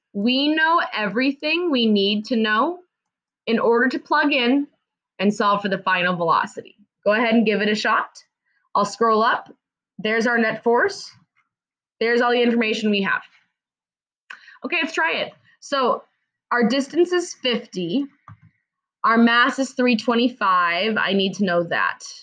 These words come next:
Oh, crap. Okay, I just realized that I put three twenty-five for the force. Um,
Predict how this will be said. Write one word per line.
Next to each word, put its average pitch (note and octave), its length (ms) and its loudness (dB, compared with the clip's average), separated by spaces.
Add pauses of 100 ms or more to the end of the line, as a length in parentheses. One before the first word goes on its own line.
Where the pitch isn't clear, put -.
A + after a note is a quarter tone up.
(920)
Oh, A#3 800 2
crap. E3 580 -2 (2750)
Okay, A#3 400 -2
I B3 240 -2 (1200)
just A3 200 -4
realized F3 400 0 (300)
that A3 100 -2
I A#3 80 2
put A3 240 -2
three A3+ 220 0
twenty-five G#3 720 0
for G3+ 100 -4
the F3 100 -4
force. F3+ 560 0 (800)
Um, F#3 600 0